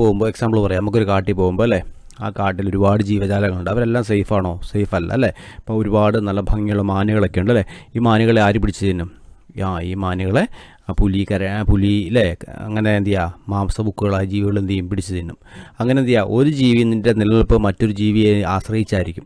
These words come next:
അല്ലേ? അപ്പം നമ്മൾ അതിന് പറഞ്ഞൊരു പേരുണ്ട്. അതായത് ഒരു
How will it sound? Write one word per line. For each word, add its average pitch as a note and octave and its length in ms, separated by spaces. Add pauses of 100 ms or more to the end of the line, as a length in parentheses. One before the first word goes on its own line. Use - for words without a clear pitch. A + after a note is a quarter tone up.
(140)
അല്ലേ? A#2 140 (360)
അപ്പം C3 200
നമ്മൾ A#2+ 180 (400)
അതിന് C#3 200
പറഞ്ഞൊരു A#2 300
പേരുണ്ട്. G#2+ 380 (140)
അതായത് G#2 340 (500)
ഒരു F3 160